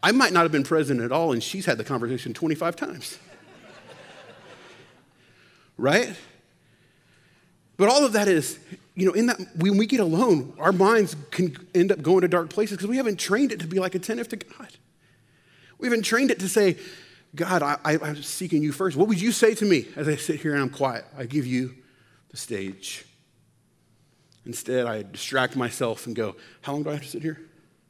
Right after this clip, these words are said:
I got things to do." Don't miss him. Allow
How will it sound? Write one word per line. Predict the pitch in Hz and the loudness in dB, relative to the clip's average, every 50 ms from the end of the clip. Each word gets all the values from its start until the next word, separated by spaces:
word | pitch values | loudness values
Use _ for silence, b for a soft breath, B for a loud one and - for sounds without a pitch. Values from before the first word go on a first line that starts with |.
| _ _ _ _ B B B B B B B B B B B B B B B - | _ _ _ _ B B B B B B B B B B B B B B B -20
I | 135 | -18
got | 139 - | -18 -10
things | - 135 120 | -10 -10 -8
to | - 127 | -8 -10
do." | 120 127 123 113 98 - - - _ _ _ - | -8 -6 -6 -6 -6 -8 -14 -20 _ _ _ -4
Don't | 165 165 180 151 170 170 | 0 0 0 0 2 2
miss | 175 175 - - | 2 2 2 -2
him. | 160 113 104 104 - - _ _ _ _ b b b b b b b b b b b b b b | -6 -6 -8 -12 -16 -20 _ _ _ _ b b b b b b b b b b b b b b
Allow | 143 147 143 131 143 151 156 156 156 165 170 165 165 160 156 | -4 -4 -2 -2 -4 -2 -2 0 2 2 2 2 2 0 -2